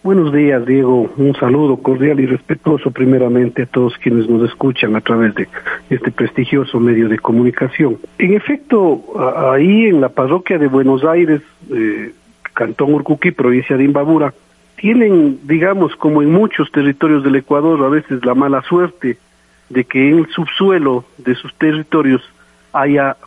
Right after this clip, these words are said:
mm, oro, plata, cobre, haya metales preciosos. Y que llame la atención de, primero en el dos mil diecisiete, minería ilegal, que fue conocido por todo el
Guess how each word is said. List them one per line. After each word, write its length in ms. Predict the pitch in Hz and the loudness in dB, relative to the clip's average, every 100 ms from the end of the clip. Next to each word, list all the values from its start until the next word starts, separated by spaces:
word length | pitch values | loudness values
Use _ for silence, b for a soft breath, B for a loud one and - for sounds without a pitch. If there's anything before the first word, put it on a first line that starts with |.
| - | -10
mm, 520 | 127 123 123 127 131 - _ _ | -4 0 2 4 2 0 _ _
oro, 580 | - 170 175 160 135 123 _ | -2 2 2 2 0 -2 _
plata, 500 | - 147 165 - 117 - | -4 -2 -2 -4 -8 -2
cobre, 320 | 170 160 139 | -2 0 0
haya 160 | 143 | 0
metales 400 | 135 123 143 135 | 0 -2 -2 -4
preciosos. 560 | - 131 - 110 - - b b b | -4 -4 -4 -6 -6 -18 b b b
Y 100 | - | -10
que 140 | 156 175 | -4 -2
llame 220 | 214 226 | 0 2
la 120 | 208 | 0
atención 540 | 202 208 190 214 202 175 _ _ _ _ _ _ | 0 0 0 0 -2 -4 _ _ _ _ _ _
de, 320 | - 143 156 156 165 | -12 -2 0 0 -2
primero 440 | 165 185 220 202 | -2 0 2 2
en 120 | 175 | 2
el 80 | 165 | 2
dos 180 | 165 170 | 0 0
mil 140 | 202 | 0
diecisiete, 680 | 180 185 180 - 214 - 151 | 0 -2 -4 -4 -4 0 0
minería 540 | 135 151 160 165 190 | 2 2 2 2 2
ilegal, 500 | 175 165 165 185 180 - _ _ | 0 0 0 -2 -2 -6 _ _
que 240 | 123 117 110 | -10 -10 -4
fue 160 | 147 147 | -4 -2
conocido 460 | 147 139 135 139 | 0 -2 0 -2
por 200 | 135 120 | -2 -6
todo 360 | - 147 156 127 | -4 0 2 2
el 120 | 107 | -2